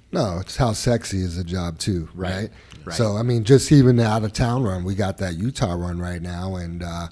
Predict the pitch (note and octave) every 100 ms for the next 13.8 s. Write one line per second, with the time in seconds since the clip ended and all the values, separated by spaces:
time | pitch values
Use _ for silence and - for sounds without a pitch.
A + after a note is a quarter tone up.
0 | - - - - - G2 F#2 F2+ G2+ G#2+
1 | G#2 F#2 A2 G2 E2 G2+ G#2+ G2+ G2 G#2
2 | G#2 F#2 E2+ - F#2 E2 G2 G2 - G#2
3 | - G2 F2 F2 G2+ A2 - G2 F2+ E2+
4 | F2 - G2+ F#2+ F#2+ E2 - - G2 E2
5 | - G#2 G2+ G2 F#2+ F#2+ F#2+ G2+ G2+ G2+
6 | F2+ G2 A2 G2+ E2 - - - - -
7 | F#2+ F2+ F2+ F#2 - - F#2+ F#2+ G#2 G#2
8 | F#2+ F#2 F#2+ G2 A2 A#2 A#2+ - - F2
9 | E2 D2+ - E2+ D#2+ F#2 F#2+ F#2 F2 D2+
10 | - - C#2 C#2 - G#2 B2 F#2+ E2+ -
11 | F#2 E2+ F2 F2+ F2 - F2+ D#2+ A#2 F#2+
12 | - - - - G2+ A2 - A#2 A#2 B2
13 | A#2 F#2+ - F2 - E2 D2+